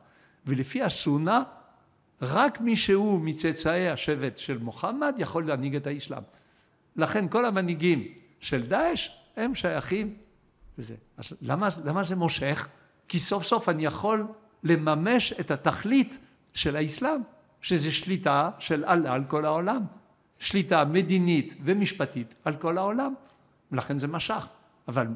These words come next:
מה שאנחנו חווים כאן זה ג'יהאד הגנתי. ולכן אנחנו כולנו אשמים.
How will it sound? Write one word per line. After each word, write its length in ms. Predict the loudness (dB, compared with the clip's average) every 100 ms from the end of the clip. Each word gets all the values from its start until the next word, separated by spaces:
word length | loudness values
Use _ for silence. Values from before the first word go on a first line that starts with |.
| -2
מה 140 | 0
שאנחנו 440 | 2 2 0 2 0
חווים 400 | 0 0 0 0
כאן 220 | 0 0
זה 140 | 0 -4
ג'יהאד 280 | -4 -6 -4
הגנתי. 420 | -6 -8 -10 -16 _ _ _ _ _ _ _ _ -4
ולכן 400 | 0 2 2 0
אנחנו 280 | 0 -2 -6
כולנו 420 | -2 0 2 2
אשמים. 440 | 0 -2 -2 -2